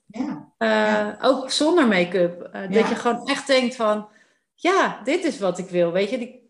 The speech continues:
Speaker 2: maakt helemaal niet
Speaker 1: Hmm.
Speaker 2: uit welk getal er op de weegschaal
Speaker 1: Wel, nee.
Speaker 2: staat. Ik wil gewoon, ehm, ja, dat ik in de spiegel kijk en dat het goed voelt.
Speaker 1: Ja.
Speaker 2: En dat is wel, eh,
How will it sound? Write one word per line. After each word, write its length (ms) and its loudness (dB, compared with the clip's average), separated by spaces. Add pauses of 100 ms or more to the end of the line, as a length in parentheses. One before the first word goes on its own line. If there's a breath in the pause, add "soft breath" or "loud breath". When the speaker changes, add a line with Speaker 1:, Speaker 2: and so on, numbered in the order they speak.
Speaker 2:
maakt 280 0
helemaal 240 2
niet 100 6
Speaker 1:
Hmm. 100 4
Speaker 2:
uit 140 2
welk 180 -2
getal 380 2
er 80 0
op 120 -6
de 100 -10
weegschaal 480 2
Speaker 1:
Wel, 60 10 (120)
nee. 200 8 (100)
Speaker 2:
staat. 300 -6
Ik 80 -2
wil 200 6
gewoon, 540 0 (640 soft breath)
ehm, 420 -8 (480)
ja, 420 -6 (400 soft breath)
dat 140 4
ik 80 0
in 80 6
de 100 4
spiegel 340 2
kijk 240 0
en 100 -2
dat 140 0
het 100 -14
goed 260 2
voelt. 500 -8 (120)
Speaker 1:
Ja. 320 6
Speaker 2:
En 60 2
dat 140 2
is 220 -20
wel, 540 2 (500 loud breath)
eh, 100 -10